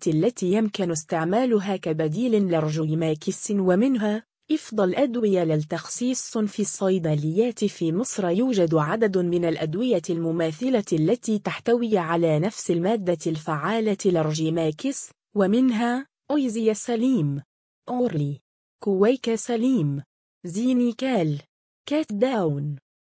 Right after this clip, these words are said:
أوراليا ستات، أورلي ستايل، أورلي سمارت، اليزن. كذلك يوجد عدد آخر من الأدوية الطبية التي تحتوي على مادة فعالة أخرى،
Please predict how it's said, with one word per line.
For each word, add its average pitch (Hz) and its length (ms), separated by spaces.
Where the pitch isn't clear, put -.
أوراليا 226 480
ستات، 220 580
أورلي 240 440
ستايل، 226 640
أورلي 240 420
سمارت، 208 500
اليزن. 190 680
كذلك 233 540
يوجد 196 560
عدد 196 400
آخر 196 520
من 170 200
الأدوية 160 680
الطبية 175 800
التي 196 440
تحتوي 208 580
على 170 380
مادة 175 540
فعالة 160 880
أخرى، 233 400